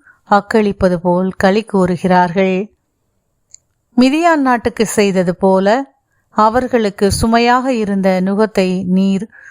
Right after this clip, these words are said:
உடைத்தெறிந்தீர். அவர்கள் தோலை புண்ணாக்கிய தடியை தகர்த்து போட்டீர். அவர்களை ஒடுக்குவோரின் கொடுங்கோலை ஒடித்தெறிந்தீர்.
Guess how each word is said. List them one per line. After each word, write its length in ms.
உடைத்தெறிந்தீர். 1000
அவர்கள் 600
தோலை 540
புண்ணாக்கிய 880
தடியை 600
தகர்த்து 480
போட்டீர். 680
அவர்களை 600
ஒடுக்குவோரின் 800
கொடுங்கோலை 920
ஒடித்தெறிந்தீர். 1040